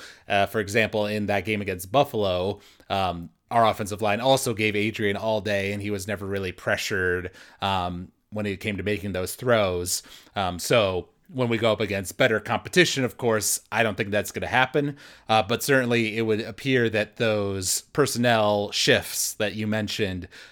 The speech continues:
uh, did have a positive effect. And more than anything, I think, um, just having that affirmation of a really dominant win and that confidence that it brings to the team was something we really needed after such a disappointing loss to Michigan State.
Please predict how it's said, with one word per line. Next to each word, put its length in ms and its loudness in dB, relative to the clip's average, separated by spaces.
uh, 240 -2
did 140 2
have 160 4
a 60 0
positive 400 2
effect. 400 2
And 200 -2
more 180 6
than 140 4
anything, 400 4
I 80 2
think, 400 0
um, 480 0
just 240 -4
having 500 6
that 200 4
affirmation 680 2
of 100 -2
a 100 -2
really 380 -2
dominant 500 0
win 460 -2
and 160 -4
that 140 -8
confidence 640 0
that 120 0
it 120 -4
brings 260 2
to 60 -6
the 100 2
team 560 0
was 380 -4
something 260 2
we 100 -2
really 340 2
needed 420 0
after 480 -2
such 180 -6
a 60 -6
disappointing 640 -2
loss 340 -2
to 100 -10
Michigan 320 -8
State. 420 -8